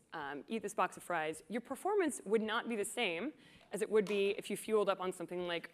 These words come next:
oatmeal or nuts or fruit. And I like to look at messaging in a similar way. So if you're using weak messaging in your marketing campaigns, in your sales emails, then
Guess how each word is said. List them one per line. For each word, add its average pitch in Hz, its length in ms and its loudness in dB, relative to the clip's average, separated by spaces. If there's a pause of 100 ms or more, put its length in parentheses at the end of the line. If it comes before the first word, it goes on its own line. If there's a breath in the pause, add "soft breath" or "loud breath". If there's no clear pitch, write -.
(160)
oatmeal 160 420 0 (340)
or 160 80 -6
nuts 269 380 0
or 151 60 -8
fruit. 277 260 2 (1300 loud breath)
And 269 100 4
I - 20 8
like 285 180 4
to 339 80 0
look 302 120 0
at - 100 -2
messaging 190 720 0
in 196 100 0
a 180 40 -2
similar 165 340 0
way. 147 260 -2 (760 loud breath)
So 240 320 4 (420)
if 240 100 -6
you're 269 100 2
using 311 540 6
weak 208 380 2
messaging 196 640 0 (220)
in 202 100 2
your 190 80 2
marketing 196 340 2
campaigns, 185 880 0 (320 loud breath)
in 185 220 0
your 165 320 2
sales 208 340 2
emails, 185 600 0 (100)
then 202 320 2